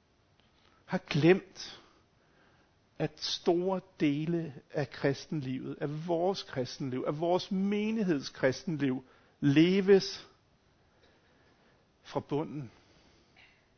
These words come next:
Leves fra mørket,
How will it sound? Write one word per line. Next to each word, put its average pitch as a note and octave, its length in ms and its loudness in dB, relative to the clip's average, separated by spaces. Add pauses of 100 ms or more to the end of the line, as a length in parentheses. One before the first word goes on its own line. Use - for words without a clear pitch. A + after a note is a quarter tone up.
(840)
Leves F#3 840 4 (2250)
fra - 180 -4
mørket, C#3+ 640 -2